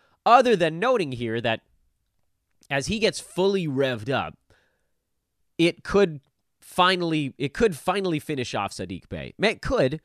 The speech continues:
I don't think you have to drop him yet. Bey's been warm lately. He was not quite as good in this ball game, but he's been kinda heating up. Uh, for now, you hold Bey a little bit longer. Hunter, keep an eye on it. I mean, this is a excellent ball game. He went seven for seven at the free throw line. That really helped. The fourteen shots were useful as well.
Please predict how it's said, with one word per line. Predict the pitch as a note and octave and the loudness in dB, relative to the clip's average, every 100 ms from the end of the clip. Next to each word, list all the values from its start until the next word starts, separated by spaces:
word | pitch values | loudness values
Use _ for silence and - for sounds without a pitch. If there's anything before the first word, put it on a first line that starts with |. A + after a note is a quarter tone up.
| _ _ - | _ _ -12
I | D3 | -6
don't | |
think | F3 | -4
you | D#3 | -2
have | D3+ | -2
to | C3 | -2
drop | B2+ B2 - | 0 0 -2
him | F#2+ | -4
yet. | F#2+ G2+ | -2 -2
Bey's | G#2+ G#2+ | -4 -4
been | A2 G#2 G2 | -6 -8 -2
warm | B2 B2+ A#2+ | 0 0 -2
lately. | A2+ B2 A2+ A#2 G#2+ | -2 -2 -2 -4 -4
He | G#2 | -4
was | C3 | -4
not | C#3+ A#2+ | -2 -2
quite | A2+ G2 | -2 -2
as | |
good | - F2 | -6 -10
in | |
this | E2+ | -10
ball | - D2+ F2+ | -10 -8 -6
game, | F2 F2 | -8 -8
but | E2 | -10
he's | E2+ | -12
been | F2 | -12
kinda | E2+ F2 F2 | -10 -10 -10
heating | G2 E2+ D#2+ | -12 -12 -8
up. | F2 - - _ _ _ _ - | -8 -8 -16 _ _ _ _ -14
Uh, | F2+ F2 E2 D2 - _ _ _ _ | -10 -8 -8 -10 -12 _ _ _ _
for | - D3 | -10 -6
now, | C#3 E3 E3+ E3 | -2 0 0 0
you | D#3 B2+ | -2 -4
hold | G#2 D#3 E3+ | -2 -2 0
Bey | C3+ D3 | 2 2
a | C#3 | 2
little | C3+ | 0
bit | B2+ G#2 | -4 -4
longer. | A2+ A2+ A2+ A2 G#2+ A2 _ _ _ _ _ _ _ | -4 -4 -4 -6 -8 -12 _ _ _ _ _ _ _
Hunter, | D3+ D3+ D3+ D#3 | -2 -2 0 -2
keep | C#3 G3 | -2 -4
an | D#3 | -2
eye | A#2+ A2+ | -2 -2
on | A2 A2+ | -2 -4
it. | A#2 _ _ _ - | -6 _ _ _ -14
I | |
mean, | G#2 G#2+ | -8 -6
this | G#2+ | -6
is | G#2 F#2+ | -6 -4
a | G2 F#2 A#1 _ _ - | -4 -4 -10 _ _ -4
excellent | A#2+ - A2 | -4 -4 -6
ball | G2+ G2 | -4 -4
game. | F#2+ F#2 | -4 -8
He | E2+ | -10
went | D2+ C2 | -14 -10
seven | - G#2 F2 | -6 -6 -6
for | F#2 | -12
seven | - F#2 E2+ | -8 -8 -10
at | |
the | D2 | -14
free | - F2+ | -12 -10
throw | F#2 F2 | -8 -6
line. | E2+ E2+ | -6 -8
That | F2 | -10
really | D2+ D#2 | -10 -12
helped. | D#2+ E2+ D#2 - | -8 -10 -10 -14
The | |
fourteen | D#2+ E2+ C#2+ E2+ D#2+ | -14 -14 -14 -14 -8
shots | - A2+ G#2 | -2 0 -2
were | G2+ | -6
useful | G2 F#2 - | -8 -10 -10
as | F2 | -6
well. | C#3+ C3+ A#2+ | 4 4 4